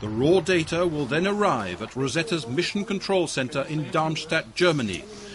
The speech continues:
where enthusiastic scientists will start processing the images to be made available in the following hours. The probe will then pursue its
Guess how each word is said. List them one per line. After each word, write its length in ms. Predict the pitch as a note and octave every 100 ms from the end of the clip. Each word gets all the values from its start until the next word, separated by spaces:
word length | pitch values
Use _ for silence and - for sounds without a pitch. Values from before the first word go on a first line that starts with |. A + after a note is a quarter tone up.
| - -
where 160 | D3+ D#3
enthusiastic 800 | D#3 - G#3+ F3+ F3+ - B2 C3+
scientists 720 | G3+ F#3 C3+ A2+ F#2+ - - A2
will 120 | A2
start 400 | - C3 A#2 -
processing 560 | F3 F3+ F#3 E3 F3+
the 100 | F3
images 600 | F3 F#3 D3 A#2+ G#2 G2 G#2 - A2+
to 100 | -
be 140 | D#3 F3+
made 280 | F#3 G3 G3
available 580 | F#3+ D#3+ A2 F#2+ F#2
in 100 | A2+
the 60 | D3
following 520 | - D#3+ B2 G#2 F#2 F2+
hours. 640 | B2 A2+ E2 D2+ - - B2+ - - A#2+ - - - D#3 F3+ D#3 F3 E3+ C3 A2 A2+ B2+ D#3+ F3 F3 E3+ B2+ B2 C3
The 120 | C#3+ D#3
probe 320 | F#3 G#3+ F#3+
will 160 | G3 F3+
then 200 | F3 E3
pursue 460 | F3 - G3+ G#3
its 160 | G#3+